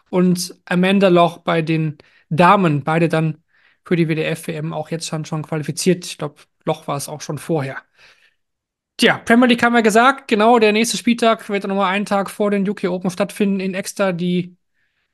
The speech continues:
Paarung haben wir euch genannt. Und ja, parallel zu den U K Open wird dann auch auf der P D C Europe Next Gen gespielt. Wochenende Nummer zwei steht da an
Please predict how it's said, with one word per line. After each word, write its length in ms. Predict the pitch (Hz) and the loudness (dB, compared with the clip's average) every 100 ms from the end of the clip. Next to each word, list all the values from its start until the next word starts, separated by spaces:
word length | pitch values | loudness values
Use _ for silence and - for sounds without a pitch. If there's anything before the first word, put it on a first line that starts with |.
| _ _ _ | _ _ _
Paarung 320 | 196 190 180 | 4 4 4
haben 160 | 175 190 | 2 2
wir 80 | |
euch 180 | 180 180 | 2 0
genannt. 460 | 185 170 190 202 - | 2 2 2 2 6
Und 320 | 226 254 - | 6 6 4
ja, 280 | 175 214 233 | 4 6 4
parallel 460 | 220 202 196 220 | 4 4 6 4
zu 120 | 240 214 | 4 2
den 120 | 202 | 2
U 60 | |
K 140 | 226 202 | 2 2
Open 340 | 196 226 208 | 4 2 4
wird 180 | 185 226 | 2 4
dann 140 | 202 | 0
auch 200 | 185 190 | 0 -2
auf 120 | 196 - | -4 0
der 160 | 190 | -2
P 220 | 180 220 | 0 2
D 100 | 202 | 2
C 220 | 185 214 196 | 2 2 2
Europe 160 | 196 | 2
Next 240 | 190 185 - | 0 0 2
Gen 340 | 226 190 - | 4 4 0
gespielt. 640 | 165 - 175 175 226 - | -4 -2 0 2 2 2
Wochenende 340 | 175 208 185 185 | 2 2 2 2
Nummer 220 | 185 180 | 2 0
zwei 320 | - 175 196 | 2 2 2
steht 400 | - - 240 254 | 0 -2 0 2
da 80 | 196 | 2
an 260 | 214 226 | 2 0